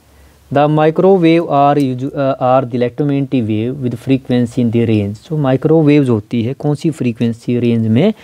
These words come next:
लाई करती है? तो micro frequency range between क्या होती है? ये आपकी दस की नाइन हर्ट्ज, अगर हम बात करें तो इसकी actual value जो होती है आपकी, अ, दस की नाइन हर्ट्ज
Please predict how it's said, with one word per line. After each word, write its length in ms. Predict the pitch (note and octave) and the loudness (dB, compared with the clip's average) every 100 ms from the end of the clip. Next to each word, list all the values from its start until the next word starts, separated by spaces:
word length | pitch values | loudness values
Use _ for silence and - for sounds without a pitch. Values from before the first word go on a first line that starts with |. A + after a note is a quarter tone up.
| - - B2 | -20 -6 0
लाई 240 | B2 A2+ | 2 2
करती 340 | G#2+ - - | 0 -4 -6
है? 60 | A2 | -8
तो 100 | C#3 | -4
micro 380 | C#3 C#3+ D3 D3+ | -2 0 2 0
frequency 540 | C#3 C3 C#3 C3 C#3 | 0 -2 -2 0 2
range 260 | C3 C3+ B2+ | 2 2 0
between 300 | B2 C3+ C3 | -2 -2 0
क्या 120 | C#3 | 0
होती 340 | A#2 A2 A#2 | 0 -2 -6
है? 180 | A2+ A3 - - - - _ | -4 -6 -8 -20 -20 -20 _
ये 80 | B2 | 0
आपकी 540 | C3+ C3 - D3+ D3+ D3+ - - - | 2 0 0 2 4 0 -6 -18 -4
दस 140 | C#3 - | -4 -2
की 100 | D3+ | -2
नाइन 260 | C#3 C#3+ | 0 0
हर्ट्ज, 300 | A2+ G#2+ F#2+ - - _ _ _ _ _ _ _ - | 0 0 -2 -8 -18 _ _ _ _ _ _ _ -10
अगर 160 | B2+ A#2 | -4 0
हम 160 | A#2 A2+ | 0 2
बात 220 | A2+ A2+ | 0 0
करें 280 | A2 D3+ A#3+ - - - - | -2 -2 -6 -16 -20 -18 -6
तो 40 | |
इसकी 180 | A#2 - | -4 0
actual 300 | A#2+ - B2+ | -2 0 2
value 220 | A#2+ A#2 | 2 0
जो 140 | A2+ A#2+ | -2 -4
होती 280 | G#2+ - G#2+ | -6 -6 -6
है 60 | |
आपकी, 380 | G#2 G#2 D#3 F#3 - - - _ - | -6 -8 -12 -12 -14 -20 -20 _ -2
अ, 180 | A#2+ A2+ | 0 2
दस 240 | A2+ - | 0 -2
की 240 | - C3 | -2 0
नाइन 440 | B2 A#2+ A#2+ C3 C#3+ B2 _ _ - | 2 0 0 -2 -4 -8 _ _ -4
हर्ट्ज 280 | A2+ G#2+ | 0 0